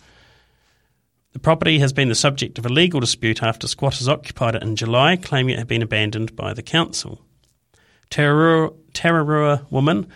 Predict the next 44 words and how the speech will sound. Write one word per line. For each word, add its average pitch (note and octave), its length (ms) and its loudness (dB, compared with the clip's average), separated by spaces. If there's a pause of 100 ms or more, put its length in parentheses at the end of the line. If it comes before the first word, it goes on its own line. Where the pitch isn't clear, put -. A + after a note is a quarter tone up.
(140)
Kerry C#3+ 300 2
Ann B2 160 2
Reddy, E3 200 2
cited D3 400 0
an C3+ 120 0
archaic E3+ 500 2
law B2+ 240 2
in A#2+ 80 2
a A2+ 40 -2
bid C3+ 200 -2
for - 140 -10
the A2+ 100 -2
land, C#3+ 320 2
but - 100 -8
legal E3 280 2
expert - 420 -6
Stuff G3+ 240 0
Spoke A#2 340 -4
said A#2 200 -6
the A#2 60 -12
claim A#2 280 -4
had A2+ 160 -8
no C3+ 160 4
merit G#2+ 320 -2 (320)
in B2+ 160 2
New G#2 140 -2
Zealand G#2+ 420 -8
law. C#3+ 320 -2 (480)
But F3 80 0
even E3 220 4
so, B2 240 2
the B2+ 60 2
matter C3+ 260 0
had A2+ 120 -6
cost - 300 0
the A#2+ 60 -8
council B2 480 -4
almost A#2 320 -2
fifteen A#2+ 400 0
thousand C3+ 420 2
dollars G#2+ 260 -2
in A2 120 -4
legal A#2+ 260 -2
advice B2+ 480 0